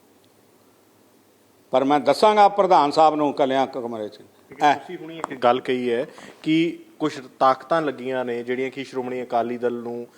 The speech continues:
Speaker 2: ਸੁਖਬੀਰ ਸਿੰਘ ਬਾਦਲ ਨੂੰ ਖਤਮ ਕਰਨੇ ਚਾਹੁੰਦੇ ਨੇ। ਕਿਹੜੀਆਂ ਤਾਕਤਾਂ ਨੇ? ਰਾਜਨੀਤਿਕ ਤਾਕਤਾਂ ਨੇ, ਧਾਰਮਿਕ ਤਾਕਤਾਂ ਨੇ?
Speaker 1: ਧਾਰਮਿਕ, ਜ-,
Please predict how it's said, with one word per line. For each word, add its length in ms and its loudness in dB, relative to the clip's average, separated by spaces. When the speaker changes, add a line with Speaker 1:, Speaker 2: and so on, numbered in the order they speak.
Speaker 2:
ਸੁਖਬੀਰ 320 -8
ਸਿੰਘ 180 -8
ਬਾਦਲ 300 0
ਨੂੰ 200 -8
ਖਤਮ 300 -2
ਕਰਨੇ 300 -6
ਚਾਹੁੰਦੇ 200 -8
ਨੇ। 80 -8
ਕਿਹੜੀਆਂ 360 -2
ਤਾਕਤਾਂ 380 -2
ਨੇ? 160 -6
ਰਾਜਨੀਤਿਕ 640 -4
ਤਾਕਤਾਂ 360 0
ਨੇ, 140 -4
ਧਾਰਮਿਕ 480 0
ਤਾਕਤਾਂ 380 -4
ਨੇ? 80 -14
Speaker 1:
ਧਾਰਮਿਕ, 440 4
ਜ-, 120 -10